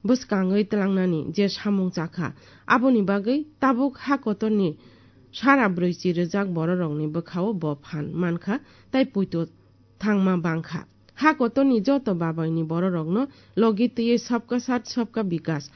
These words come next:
अ कक थाइबाय जतनो थांसा ख्लाइग्या। मि আগরতলাও हास्ते बिजेपि तांनगो कक्तमा थुमनाय रंनि पान्दाव ब अ कक साखा। ब केन्द्र बाजेतो हाकतरनि हामक्राइनि बागै तामो तामो कक चामना हारजाखा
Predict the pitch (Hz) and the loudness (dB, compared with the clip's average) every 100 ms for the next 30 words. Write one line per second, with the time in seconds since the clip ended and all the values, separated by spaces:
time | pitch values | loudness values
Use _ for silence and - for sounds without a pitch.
0 | - - - 285 262 247 - 247 214 165 | -20 -8 -2 0 2 -2 0 0 0 0
1 | 165 277 285 196 208 - 165 156 170 170 | 2 0 0 0 -2 -4 -8 -6 -6 -4
2 | 143 147 156 - _ - - 302 349 302 | -6 -4 -6 -6 _ -16 2 6 8 6
3 | 262 269 214 180 240 277 254 - 247 185 | 2 0 0 2 0 0 -4 -2 -2 -2
4 | 175 170 165 165 147 165 170 185 233 - | -2 -2 -2 -4 -4 -2 -2 -2 -4 -6
5 | - - _ - 294 220 208 190 - 226 | -20 -20 _ 2 2 4 2 2 0 0
6 | 233 202 170 156 156 160 165 233 294 - | 2 2 0 -2 -4 -2 -2 -2 -4 -8
7 | 175 170 165 185 - 180 - 165 - 156 | -4 -2 -2 -4 -2 -4 -6 -10 -4 -6
8 | - - - - _ - 220 294 294 311 | -6 -20 -20 -20 _ 0 8 8 8 6
9 | 285 294 262 277 269 302 330 262 302 233 | 8 6 6 4 2 0 0 0 0 -2
10 | - 262 226 185 202 190 202 196 190 202 | 2 4 4 2 -2 0 0 2 2 0
11 | 214 269 370 - - 302 277 240 269 247 | 0 0 -2 -6 4 8 8 6 2 2
12 | 220 233 214 226 214 202 208 175 190 185 | 2 0 0 0 2 2 -2 -2 -4 -2